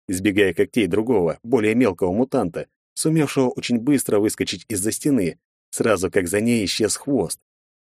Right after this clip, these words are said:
Одна единственная пуля стрелка практически разорвала на части мелкую тварь, а затем мимо моего лица что-то просвистело. Рикошет? Я только что чуть не помер?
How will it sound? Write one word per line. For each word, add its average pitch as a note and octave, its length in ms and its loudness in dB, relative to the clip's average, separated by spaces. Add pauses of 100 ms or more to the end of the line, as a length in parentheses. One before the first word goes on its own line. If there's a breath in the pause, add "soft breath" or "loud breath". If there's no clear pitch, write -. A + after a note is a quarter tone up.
(240)
Одна F#2+ 300 2
единственная F#2 580 -2
пуля G2+ 260 2
стрелка G#2+ 480 0
практически - 580 -2
разорвала G#2+ 560 2
на G2+ 120 -2
части G#2+ 340 0
мелкую G2+ 400 0
тварь, A#2+ 340 0 (440)
а C3 80 0
затем D#3+ 380 2
мимо B2 320 4
моего G2+ 260 2
лица G2 360 0
что-то G2+ 280 -4
просвистело. G#2+ 680 -2 (280)
Рикошет? G2 540 0 (580)
Я F#2+ 160 -2
только C3+ 320 2
что - 180 2
чуть - 220 -2
не G#2 60 0
помер? D3+ 380 2